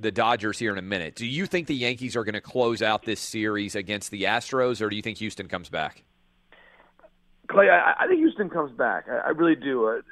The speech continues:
Speaker 2: the, the way this series has gone now, the home team has won every single game. I, I just think that the Astros, there's something about that team this season where I, I'm led to believe it's their year. Now, the Yankees, again, they've won three straight.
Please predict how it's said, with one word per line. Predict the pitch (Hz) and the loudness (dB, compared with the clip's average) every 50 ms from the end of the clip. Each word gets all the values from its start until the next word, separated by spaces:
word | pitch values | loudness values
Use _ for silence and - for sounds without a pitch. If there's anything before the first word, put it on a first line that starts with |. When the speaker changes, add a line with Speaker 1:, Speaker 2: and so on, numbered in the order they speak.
| - - | -10 -8
Speaker 2:
the, | 147 - - | -6 -4 -4
the | 147 | -2
way | 147 156 190 202 208 | 0 4 6 6 6
this | 190 190 170 - | 6 4 0 2
series | - 190 185 175 156 | 4 6 6 6 6
has | 151 135 | 2 0
gone | - 156 156 151 143 | 4 6 6 6 6
now, | 143 131 | 4 4
the | 123 | 4
home | 139 165 180 165 - | 4 4 2 2 0
team | 160 165 156 | 0 0 0
has | 147 127 135 | 0 0 0
won | 135 135 | 2 4
every | 147 151 160 156 - | 4 4 4 2 0
single | 165 160 160 160 | 0 0 0 0
game. | 147 135 123 127 127 127 127 - _ _ _ _ - _ _ _ _ _ _ _ _ 175 170 - 214 | -2 -2 -6 -6 -8 -10 -14 -18 _ _ _ _ -20 _ _ _ _ _ _ _ _ -18 -14 -6 -4
I, | 208 196 180 160 - - | -2 0 0 0 2 4
I | - 165 - | 4 4 4
just | 214 214 185 - - | 2 0 2 6 6
think | 220 202 202 | 8 8 8
that | 190 165 | 6 6
the | 165 156 151 | 6 8 8
Astros, | 156 165 165 160 - - 170 165 156 156 156 147 127 - - - - - - _ _ - | 10 10 8 8 6 6 10 10 10 10 10 6 4 0 -8 -12 -12 -12 -14 _ _ 4
there's | - 151 139 - - - | 4 4 4 2 6 8
something | 190 190 - 190 185 175 | 8 8 8 6 6 6
about | 165 147 127 139 151 147 - | 6 8 10 10 10 10 8
that | 160 143 139 135 - | 4 0 0 0 -4
team | 151 147 143 139 | -6 -6 -4 -4
this | 135 131 123 - - | -6 -6 -8 -6 -4
season | 151 151 143 127 131 135 131 120 - _ - - - - - - _ _ _ | -2 -2 -2 -2 -4 -6 -8 -8 -12 _ -18 -20 -20 -20 -20 -20 _ _ _
where | - - 156 156 151 151 147 143 139 - - | -2 2 4 6 6 6 6 4 2 2 0
I, | 139 - - 143 | 0 2 2 0
I'm | 139 139 139 | 0 0 2
led | 143 151 151 147 | 2 4 4 4
to | 151 | 2
believe | 139 147 147 143 143 139 139 131 | 2 4 6 6 6 6 6 4
it's | 131 - - - | 0 -2 -4 -2
their | 147 139 131 123 | 0 0 0 0
year. | 120 120 113 104 98 92 98 | 0 0 2 2 2 0 -2
Now, | - 123 139 139 135 135 131 | 0 4 8 8 10 10 8
the | 127 127 - 123 123 | 6 2 -4 -4 -2
Yankees, | 131 147 156 165 143 156 160 139 147 | 0 2 2 2 2 0 -2 0 -2
again, | 143 127 139 110 - | -2 0 -2 -2 -4
they've | - 117 - - | -6 -12 -10 -8
won | 110 104 104 - | -8 -8 -6 -4
three | - 151 151 - - | -2 -2 -2 -2 0
straight. | - 156 151 147 147 143 | 4 6 8 8 6 4